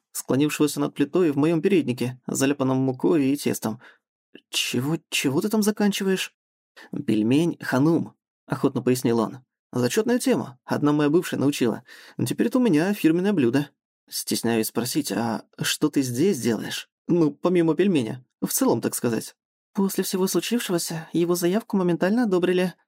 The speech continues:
объяснила присоединившаяся к нам Анна, вместе со мной встав в дверях. Я сама удивилась, когда его в крепости встретила. Экстренным порталом переместили.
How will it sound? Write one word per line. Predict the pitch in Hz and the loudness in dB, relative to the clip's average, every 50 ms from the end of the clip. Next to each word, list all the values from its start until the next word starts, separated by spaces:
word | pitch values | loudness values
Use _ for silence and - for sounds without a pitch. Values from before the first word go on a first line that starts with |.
| _ - _ _ - | _ -20 _ _ -8
объяснила | - - 123 127 131 - - 139 139 139 | -4 -2 0 0 -2 0 0 0 0 0
присоединившаяся | 135 143 156 - 165 160 - 202 214 - 214 202 - 190 | 0 -2 0 -2 -2 0 0 -2 0 0 0 -2 -2 -2
к | - | -2
нам | 180 190 190 - - | -2 -2 -2 -2 0
Анна, | 190 175 156 131 120 120 127 127 _ - | 0 0 0 0 -2 -4 -6 -6 _ -4
вместе | 143 143 147 143 139 - 139 | -4 0 0 -2 -2 -2 -4
со | - 143 | -2 0
мной | 143 151 160 156 | 2 2 2 0
встав | - - - 156 147 - | 0 0 -2 -2 -2 -2
в | 147 147 | -6 -2
дверях. | 147 160 165 156 127 117 - - _ _ _ _ _ - - - - _ - | 0 2 2 2 2 -2 -4 -12 _ _ _ _ _ -20 -20 -20 -18 _ -2
Я | - 208 202 | 2 2 2
сама | 202 - 185 185 190 | 2 0 0 2 2
удивилась, | 190 180 185 170 170 165 165 - - | 2 2 4 4 4 4 2 0 -4
когда | - 160 151 156 | -8 -2 0 2
его | 156 156 156 156 | 2 2 2 0
в | 151 - | 0 0
крепости | - 165 165 156 151 - - | 0 0 2 0 -2 -4 -4
встретила. | 156 - 156 156 147 - 151 151 160 156 _ _ _ _ _ - | -4 0 0 0 2 2 0 0 -2 -2 _ _ _ _ _ -2
Экстренным | - 208 233 - - - 262 254 254 240 | -2 -2 -2 -2 -2 0 2 2 2 0
порталом | 240 - 240 - 208 226 247 214 175 | 0 -2 -2 0 0 2 2 2 2
переместили. | 165 151 151 156 156 - - 156 151 156 160 156 | 2 2 2 0 0 2 2 2 2 2 0 -4